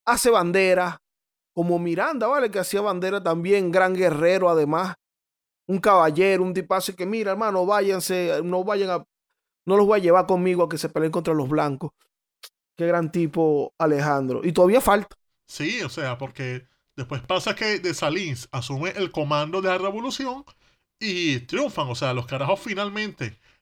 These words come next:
Speaker 2: el dieciocho de noviembre de mil ochocientos tres, triunfan en la batalla de Vertières, cuando hace capitular al comandante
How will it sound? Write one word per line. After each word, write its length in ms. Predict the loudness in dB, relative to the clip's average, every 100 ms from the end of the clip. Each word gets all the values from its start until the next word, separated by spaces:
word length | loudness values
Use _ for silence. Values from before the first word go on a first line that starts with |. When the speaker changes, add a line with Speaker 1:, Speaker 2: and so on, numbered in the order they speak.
| _ -4
Speaker 2:
el 200 | -4 -2
dieciocho 480 | -4 -2 -4 -2 -2
de 60 |
noviembre 640 | -2 -2 -2 -2 -6 -8 -12 _ _ _
de 140 | -6 -4
mil 120 | -4
ochocientos 480 | -4 -4 -2 -2 0
tres, 440 | 0 0 -2 -12 _ _ -4
triunfan 460 | 2 2 2 0 2
en 120 | 4
la 80 | 4
batalla 320 | 4 2 2
de 200 | 4 4
Vertières, 800 | 2 0 0 0 0 -6 -12 -14 _ _ _ 0
cuando 420 | 4 4 4 2
hace 200 | 0 0
capitular 640 | 0 0 -2 4 4 2 -6 _ _ 2
al 180 | 2 2
comandante 1080 | 0 2 4 4 4 2 4 4 2 -2